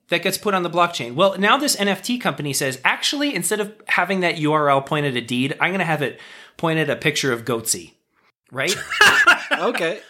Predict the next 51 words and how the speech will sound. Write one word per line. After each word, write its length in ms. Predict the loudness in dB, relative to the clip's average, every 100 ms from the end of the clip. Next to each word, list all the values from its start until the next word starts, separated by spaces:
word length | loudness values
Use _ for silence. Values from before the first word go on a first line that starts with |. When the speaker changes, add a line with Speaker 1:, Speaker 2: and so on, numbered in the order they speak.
| -10
Speaker 2:
Oh, 100 | -2
Speaker 1:
They 80 | 0
Speaker 2:
that's 120 | 2
a 40 | 2
Speaker 1:
can 60 |
Speaker 2:
name 80 | 2
Speaker 1:
do 80 | 4
Speaker 2:
I 20 |
haven't 100 | 4
Speaker 1:
that 80 | 2
Speaker 2:
heard 120 | -4
in 40 | -8
a 40 |
while. 240 | -8 -8 -4
Speaker 1:
because 360 | -2 -2 -4 -2
they 160 | -2 2
own 160 | 0 2
the 80 | -2
Speaker 2:
<laughs> 20 |
Speaker 1:
U 120 | 0
R 180 | -2 2
L. 120 | 2
They 160 | 2 0
own 200 | 0 -4
the 40 | -2
domain 400 | -2 0 -2 -2
name. 240 | -4 -2
Or 420 | 2 4 4 0 -10 -6
maybe 600 | 0 0 2 0 -2 -2
they 80 | -2
forget 320 | -2 -2 -2
to 80 | -4
pay 240 | -2 0 2
their 140 | 0
bill 400 | 2 2 2 0
for 140 | -2 -2
the 80 |
domain 440 | 0 0 0 0 0
name 240 | 0 -2
and 120 | 0 -2
the 60 |
domain 340 | -2 -2 0 0
name 220 | 0 -2
expires 560 | -4 2 4 4 2 -2
and 160 | -2
some 160 | 0 2
other 140 | 2
schmuck 480 | 0 0 2 0 0
picks 220 | -6 -2 0
it 80 | 2
up. 220 | 2